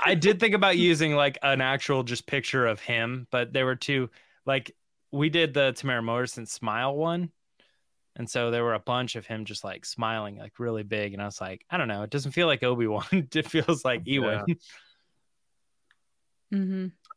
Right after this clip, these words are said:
Speaker 2: Uh, moving on to our patrons who gave it a full point higher. They actually gave this one an eight point eight.
Speaker 1: Look at that.
Speaker 2: Big time.
Speaker 3: Awesome.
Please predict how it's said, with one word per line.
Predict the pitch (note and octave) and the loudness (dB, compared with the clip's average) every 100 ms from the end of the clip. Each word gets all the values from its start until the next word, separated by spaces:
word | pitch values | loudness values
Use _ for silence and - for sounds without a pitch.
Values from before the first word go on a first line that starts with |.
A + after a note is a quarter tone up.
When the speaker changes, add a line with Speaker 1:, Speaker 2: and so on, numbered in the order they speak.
| C3+ | 2
Speaker 2:
Uh, | B2+ | 4
moving | C3 D3+ D3+ | 4 2 2
on | D3 C#3+ | 0 2
to | D#3 C#3 | 0 4
our | C3+ B2 | 4 2
patrons | - E3 - D#3 D3+ C#3+ | 2 0 2 2 2 -2
who | B2+ B2+ C#3+ C#3 B2+ - | -4 0 4 4 0 0
gave | C#3 C3+ | 0 2
it | C3+ | 0
a | C3+ B2 | 0 -2
full | - F#3+ | 2 0
point | - G3 F3+ - | 2 0 0 -2
higher. | D3+ E3 D#3+ F#2 | 0 2 2 0
They | F#2 A#2+ | -2 -2
actually | B2+ - C3+ | -2 -2 -4
gave | B2 C3 A#2+ | 0 0 0
this | B2 - | -2 -2
one | A#2+ | -2
an | G#2+ - - | -2 -4 0
eight | D#3 F3+ _ - | 0 0 _ -10
point | - D3 D#3 _ - | 0 0 0 _ -4
eight. | D#3 C3+ - - - _ _ _ _ _ _ _ _ | -2 -2 -4 -12 -12 _ _ _ _ _ _ _ _
Speaker 1:
Look | C3+ | -4
at | B2 | 0
that. | C#3+ C3 - | 2 2 0
Speaker 2:
Big | E3 C3+ | -2 -2
time. | B2 A2 | -2 0
Speaker 3:
Awesome. | F3 F3+ E3+ E3 | 0 -2 -6 -8